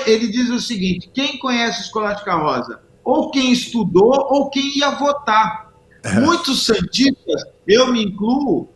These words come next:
Speaker 1: eu não conheci Escolástica Rosa, eu fui conhecer agora, quando... a, a, nós começamos a fazer as vistorias no imóvel, aí eu passei a conhecer, eu conheci a arquitetura maravilhosa do Escolástica.
Speaker 2: É verdade.
Speaker 1: Então, o provedor,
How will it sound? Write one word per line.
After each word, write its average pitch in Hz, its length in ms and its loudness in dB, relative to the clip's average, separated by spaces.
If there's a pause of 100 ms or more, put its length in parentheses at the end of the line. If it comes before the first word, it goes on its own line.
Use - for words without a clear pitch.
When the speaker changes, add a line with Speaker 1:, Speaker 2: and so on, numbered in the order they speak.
Speaker 1:
eu 269 120 -2
não 320 120 -4
conheci 277 460 -2
Escolástica 196 560 -4
Rosa, 160 240 0
eu 190 120 -4
fui 311 120 -8
conhecer - 380 -2
agora, 262 560 2
quando... 202 680 -2 (200)
a, 147 1040 -2
a, 139 60 -12
nós 185 240 0
começamos 202 680 -6
a 185 80 0
fazer 175 300 -4
as 165 120 -6
vistorias 170 540 -2
no 170 100 -2
imóvel, 180 640 2 (240)
aí 170 220 2
eu 427 160 2
passei 247 340 0
a 254 80 0
conhecer, 262 500 -6
eu 208 180 2 (140)
conheci 269 520 -4
a 220 80 4
arquitetura 240 680 -4
maravilhosa 240 840 0
do 214 80 -16
Escolástica. - 640 -4 (120)
Speaker 2:
É 85 80 -16
verdade. 117 220 -2
Speaker 1:
Então, 277 240 -2
o - 40 -10
provedor, 220 600 0